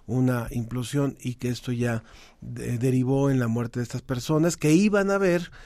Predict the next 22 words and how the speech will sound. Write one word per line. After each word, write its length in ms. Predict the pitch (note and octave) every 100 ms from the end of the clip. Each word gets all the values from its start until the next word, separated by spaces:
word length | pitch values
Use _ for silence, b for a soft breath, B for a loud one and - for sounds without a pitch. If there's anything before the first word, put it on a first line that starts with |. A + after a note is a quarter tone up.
| b b
los 220 | F3+ F3
restos 420 | D3 D3+ - D#3 B2+
del 200 | B2 G#2+
Titanic. 600 | B2 A2+ G#2 B2 - - B B B B
Y 60 |
yo 100 | E3
me 100 | G3+
preguntaba, 540 | G#3 E3+ D3 C#3+ F3+ E3
bueno, 280 | D3 D#3 C3+
¿quién 180 | F3 E3
no 100 | D#3
quisiera 420 | B2+ - D#3+ C#3
ver 160 | D3+
los 180 | D3+ A#2+
restos 300 | B2 - B2
del 160 | A#2 A2
Titanic, 500 | C#3 C#3+ G3 F3+ C#3+
no? 220 | C#3+ F#3
A 80 | F#3
lo 60 |
mejor 260 | C#3+ B2+ C#3+
ahí, 180 | C#3